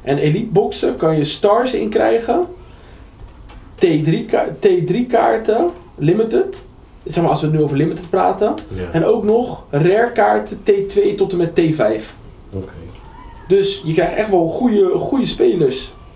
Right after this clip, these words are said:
Speaker 1: En, eh, bij Rare, als je bij Rare, eh, divisie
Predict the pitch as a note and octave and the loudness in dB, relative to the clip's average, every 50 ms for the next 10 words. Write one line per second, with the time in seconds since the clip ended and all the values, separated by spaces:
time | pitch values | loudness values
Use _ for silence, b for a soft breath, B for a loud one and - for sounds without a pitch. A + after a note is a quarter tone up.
0 | - - - - - D3 D3 D3+ D3 D3+ E3 D#3+ - - - B2 B2+ B2+ C#3+ C#3 | -20 -20 -10 -4 -2 0 0 0 0 -2 -4 -6 -12 -6 -4 -4 0 2 2 4
1 | C#3 C#3 C#3 C3+ B2+ - - C3+ C#3 D3+ D#3+ F3 F#3+ A3+ C4+ - - - D#3 - | 4 4 2 2 0 -2 -4 -2 0 2 2 2 2 0 -2 -4 -6 -8 -8 -8
2 | - C#3 B2+ B2 B2 C3 D3+ F3 F#3+ G#3 A3+ A3+ - - - - D3+ D3 D3+ D3 | -4 -2 -2 -2 0 0 2 2 2 0 0 -2 -6 -6 -4 -2 0 2 2 0
3 | D3 C#3+ D#3+ D3+ D3 C#3+ D3 D3 D3 E3+ E3 D#3+ - F3 F3 F3 F3 E3 | 0 -2 -2 -4 -4 -2 -2 0 0 0 -2 0 -2 -2 -2 -2 -6 -8